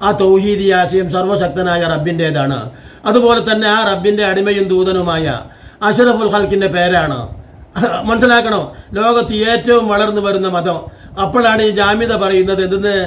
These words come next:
ഇല്ല, ഇല്ല, ഒക്കെ എല്ലാം കൂട്ടത്തോടെ. എവിടുക്കാ പോണത് കൂട്ടത്തോടെ? ഇവിടെ മുസംഗിയാകും, അ-, അഥവാ ഈ നീചയായ സ്ത്രീയുടെ യുക്തിവാദത്തിലേക്ക് വരുന്നു എന്നോ?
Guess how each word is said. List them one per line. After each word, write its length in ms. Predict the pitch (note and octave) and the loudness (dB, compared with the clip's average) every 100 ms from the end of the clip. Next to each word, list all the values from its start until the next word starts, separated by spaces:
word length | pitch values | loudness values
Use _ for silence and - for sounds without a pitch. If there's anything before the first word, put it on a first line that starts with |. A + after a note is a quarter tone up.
| - - - B3 | -6 -14 -4 2
ഇല്ല, 280 | C#4 C#4+ | 2 4
ഇല്ല, 380 | C#4+ C#4+ B3+ A3+ | 2 4 2 0
ഒക്കെ 200 | A#3 C#4+ | -2 0
എല്ലാം 220 | C4+ B3+ | 0 0
കൂട്ടത്തോടെ. 760 | B3 A#3+ A#3+ B3 A3 B3 A#3+ G#3+ G3 - - G#3 | -2 -4 -2 -2 0 2 2 0 -4 -16 -6 0
എവിടുക്കാ 380 | A3 A#3+ B3+ C4+ | 2 2 2 2
പോണത് 440 | B3 B3 B3 A#3+ A#3 | 4 2 2 2 2
കൂട്ടത്തോടെ? 680 | A#3 A#3 A#3+ A#3 A3+ A3+ A3 - - | -2 -2 0 2 0 0 -6 -14 -10
ഇവിടെ 240 | - G#3+ A#3 | -4 0 0
മുസംഗിയാകും, 840 | A3 F3+ A#3+ A#3+ A#3+ A#3 A3+ A3 | 0 2 2 2 2 2 2 -4
അ-, 160 | G#3+ G#3 | -4 -4
അഥവാ 320 | A3 A3+ A3+ A#3 - - - - | -2 0 0 -2 -8 -20 -20 -10
ഈ 120 | G#3+ | -4
നീചയായ 540 | A#3 A3+ A3+ A#3 A#3 A#3 | -2 0 0 2 4 4
സ്ത്രീയുടെ 440 | - G#3+ A3 A3+ | 0 -4 -4 -2
യുക്തിവാദത്തിലേക്ക് 840 | A3 F3 A#3+ A3+ A3+ G3 G#3+ G#3+ | -4 -4 -2 -2 -2 -2 -4 -2
വരുന്നു 380 | G#3+ G#3+ G#3 G3+ | 0 0 2 0
എന്നോ? 360 | F#3 E3+ A#2 | 0 -2 -4